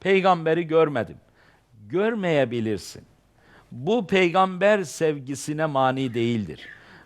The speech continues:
Peygambere olan dostluğa mani değildir. Bakınız, biliyor musunuz kardeşlerim, İmam-ı Azam Hazretleri için anlatılır. İmam Ebu Hanife kırk civarında hac ve umreye gitmiş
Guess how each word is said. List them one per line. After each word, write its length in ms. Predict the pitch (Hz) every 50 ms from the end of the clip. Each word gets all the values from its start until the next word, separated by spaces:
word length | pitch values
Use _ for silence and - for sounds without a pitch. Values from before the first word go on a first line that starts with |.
| _ _
Peygambere 720 | - 151 180 180 165 170 196 196 185 180 170 196 196 208 214
olan 420 | 208 175 165 180 190 180 151 131
dostluğa 500 | 147 151 147 - - - 156 160 175 185
mani 540 | 165 147 139 139 139 139 143 151 156 143 123
değildir. 520 | 123 117 127 147 156 135 107 95 - - - _ - - _ _ -
Bakınız, 640 | - - 156 160 - 196 208 190 170 131 113 - - _ _ _ _ _ _ -
biliyor 380 | 117 139 165 196 233 247 220
musunuz 600 | 180 139 123 107 - - 110 101 90 82 - - -
kardeşlerim, 760 | - 123 127 123 120 123 117 - - 120 117 110 104 98 - - _ _ _ _ _ -
İmam-ı 380 | 123 151 170 190 196 175 160
Azam 340 | 156 156 143 147 190 185 156
Hazretleri 680 | 131 135 131 120 123 139 131 135 - 135 135 156 180
için 240 | 165 - - 143 123
anlatılır. 720 | 113 113 113 120 139 143 - 190 196 196 180 165 - - - _ _ _ _ _ _ -
İmam 340 | 104 110 117 120 120 117
Ebu 260 | 117 117 107 123 117 101
Hanife 680 | 92 113 107 110 107 101 - - 151 180 208 226 - - - - - - _ _ _ _ _ _ _ _ _ _ _ _ _ _ _ _ _ _ _ _ _ _ _
kırk 380 | - - 220 226 214 - - -
civarında 720 | - 165 156 156 156 147 143 147 151 160 170 196 196 196
hac 360 | - - - 170 190 160 147
ve 140 | 151 160 165
umreye 460 | 165 165 156 143 139 135 135 127 123
gitmiş 500 | 110 87 85 - _ - - - - -